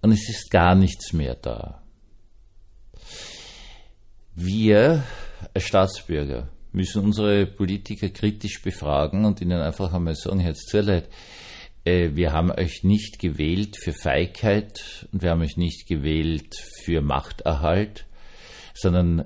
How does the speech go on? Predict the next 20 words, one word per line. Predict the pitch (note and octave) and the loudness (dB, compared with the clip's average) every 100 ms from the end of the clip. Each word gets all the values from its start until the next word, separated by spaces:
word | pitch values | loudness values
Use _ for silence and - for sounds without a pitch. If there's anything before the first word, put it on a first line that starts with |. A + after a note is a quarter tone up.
| - | -2
wir | E2 D#2 | -2 0
haben | E2 - | 0 0
euch | E2 F#2 - | 0 -2 -4
gewählt, | E2 C#2 D#2 F#2 F#2+ | -6 -2 0 -2 0
damit | F#2 E2+ - | 0 0 0
ihr | - | 0
euch | C2 E2+ - | 0 -2 -2
in | D#2+ | -4
den | C#2+ - | -4 -4
Dienst | F#2 F2+ G#2+ B2+ - - - - - - | -2 2 4 2 -2 -10 -14 -14 -16 -4
an | F#2 | 0
der | F2 - | 0 -2
Zukunft | - G#2 G#2 - G#2 G#2 G#2 - - | -2 0 0 2 4 4 0 -8 0
und | F2+ | 2
an | E2 D#2+ | 4 2
dem | D#2+ D#2+ D#2 C#2+ | 0 0 0 -2
Prosperieren | - D#2+ - F2 D#2 E2 G2 G#2+ | -2 -4 -2 -4 -2 2 4 4
unseres | - F#2+ - E2 | 4 0 0 -2
Staates | - - D2+ E2+ - - D2 | -2 0 2 2 0 -4 -4
stellt. | - - C2 A#1+ - - - | -4 -6 -6 -6 -12 -18 -20